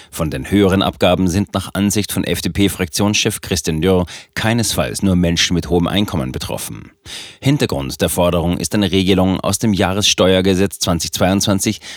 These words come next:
das noch die Merkel-Regierung verabschiedet hatte. Dabei folgte sie einer Vorgabe des Bundesverfassungsgerichts.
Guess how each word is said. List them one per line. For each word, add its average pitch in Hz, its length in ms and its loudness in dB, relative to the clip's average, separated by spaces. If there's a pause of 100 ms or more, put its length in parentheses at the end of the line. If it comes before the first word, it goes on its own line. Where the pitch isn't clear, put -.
(140)
das 113 160 2
noch 107 160 -2
die 120 100 0
Merkel-Regierung 85 800 0
verabschiedet - 560 -4
hatte. - 300 -8 (440)
Dabei 101 280 4
folgte 101 400 2
sie 104 120 2
einer 98 160 2
Vorgabe 80 520 -2
des 85 140 0
Bundesverfassungsgerichts. 92 1300 -2